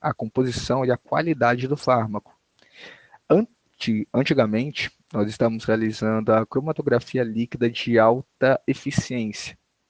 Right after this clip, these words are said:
que se trata de um método analítico muito confiável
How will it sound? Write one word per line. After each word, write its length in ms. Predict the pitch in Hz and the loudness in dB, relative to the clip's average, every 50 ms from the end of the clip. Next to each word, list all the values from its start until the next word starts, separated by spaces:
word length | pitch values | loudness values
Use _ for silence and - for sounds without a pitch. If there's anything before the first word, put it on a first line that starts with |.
| _ _ - - - _ _ _ | _ _ -20 -20 -20 _ _ _
que 140 | - 120 113 | -4 -4 -2
se 120 | - - 117 | -2 -2 -4
trata 340 | - - 113 113 - - 113 | -4 -2 -2 0 0 0 -2
de 60 | 113 | -4
um 40 | 110 | -2
método 380 | 107 110 107 - - _ 120 110 | -2 -2 -2 -2 -4 _ -2 -2
analítico 760 | 107 107 104 101 101 104 104 104 - - - - 107 101 - _ _ - | -2 -2 -4 -2 -2 -2 -2 -2 -6 -10 -10 -10 -12 -12 -12 _ _ -12
muito 460 | 117 110 113 127 160 190 190 - 156 | -10 -6 -4 -4 -4 -4 -4 -6 -6
confiável 880 | - - 113 - - - 104 104 101 101 101 104 107 120 127 147 170 | -4 -4 -6 -6 -4 0 4 4 6 6 6 4 2 -2 -8 -10 -10